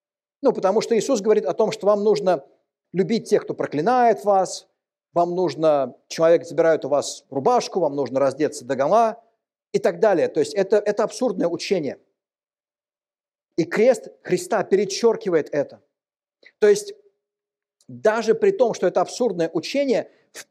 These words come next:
принципе, где-то, как-то мы могли бы воспринимать его исключительно как учителя. Да, не самого удачливого, не самого успешного, не самого хорошего, но просто как учителя.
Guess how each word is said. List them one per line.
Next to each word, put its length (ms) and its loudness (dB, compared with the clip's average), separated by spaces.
принципе, 580 0
где-то, 680 -2
как-то 440 -2
мы 120 -4
могли 400 0
бы 200 2
воспринимать 680 0
его 260 2
исключительно 560 -4
как 220 -2
учителя. 400 -6
Да, 220 0
не 100 -6
самого 320 -2
удачливого, 880 2
не 100 -2
самого 320 0
успешного, 960 0
не 100 -6
самого 400 0
хорошего, 640 0
но 160 0
просто 560 2
как 200 0
учителя. 520 -4